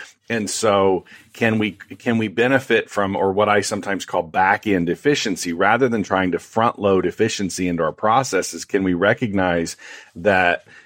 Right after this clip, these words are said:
like, I was talking to a gift officer here recently, not in higher education necessarily, but I was talking to her and she's like, "You know, I got five hundred, six hundred names in my portfolio."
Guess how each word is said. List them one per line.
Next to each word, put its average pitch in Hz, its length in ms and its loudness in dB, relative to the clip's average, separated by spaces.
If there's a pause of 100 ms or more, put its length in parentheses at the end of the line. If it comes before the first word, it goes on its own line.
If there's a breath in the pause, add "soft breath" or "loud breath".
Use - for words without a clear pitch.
(300 loud breath)
like, 107 400 0
I 113 80 2
was 113 140 0
talking 107 320 0
to 98 100 0
a 87 40 2
gift 110 280 0
officer 95 400 -2
here 92 180 0
recently, 92 440 -2
not 98 260 2
in 98 40 -8
higher 90 300 2
education 98 540 -2
necessarily, 85 580 0
but 85 100 0
I 90 40 4
was 85 100 0
talking 104 400 0
to 92 160 2
her 90 60 6
and 82 120 2
she's 92 200 -4
like, 90 200 2
"You 98 60 -2
know, 87 100 0
I 87 60 2
got 87 220 0
five 95 400 0
hundred, 92 320 -4
six - 200 -4
hundred 90 280 -2
names 92 340 -2
in 90 80 -2
my 87 140 0
portfolio." 87 800 -2